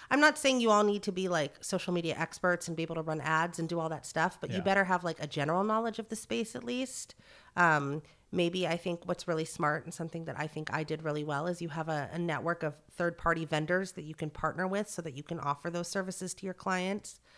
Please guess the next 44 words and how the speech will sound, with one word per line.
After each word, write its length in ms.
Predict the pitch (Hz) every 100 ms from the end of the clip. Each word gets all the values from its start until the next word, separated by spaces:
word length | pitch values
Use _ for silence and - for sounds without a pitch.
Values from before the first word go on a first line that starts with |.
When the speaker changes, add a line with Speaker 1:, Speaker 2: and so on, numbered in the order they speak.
| - - - -
Speaker 1:
at 100 | 185
a 60 |
reasonable 440 | 180 185 185 185 185
cost. 600 | - 185 190 190 - -
And, 180 | 175 165
Speaker 2:
That 120 | 117
makes 100 | 185
Speaker 1:
you 60 | 175
know, 160 | 165
Speaker 2:
sense, 140 | 165 -
yeah. 140 | 104 - -
Speaker 1:
um, 580 | 170 165 151 143 139 135 - _ _ _ _ - - - -
so 200 | - 180
yeah, 380 | 190 196 147 117
I 100 | 175
think, 420 | - 196 185 - - -
I 60 |
think 240 | 175 240 233
people 260 | 247 226
need 180 | 220 208
to, 220 | 202 180
to 220 | - - 160
broaden 440 | - 156 165 180
their 120 | 165
skill 280 | 151 - 175
sets. 400 | 180 170 139 -
And 140 | 160 165
I 80 |
think 460 | 160 - 185 185 -
that, 520 | 180 170 160 156 - - - - _ -
um, 640 | 160 156 147 143 139 143 - _ _ _ _ _ _ _
I 80 | 180
don't 180 | 202 214
think 160 | 226
there's 160 | 220 190
a 60 | 190
lot 180 | 180
of 200 | 175 156
room 220 | 160 165 170
left 260 | 170 -
right 140 | 165 160
now 140 | 151
for 140 | 151 -
pride. 640 | - - 143 131 147 160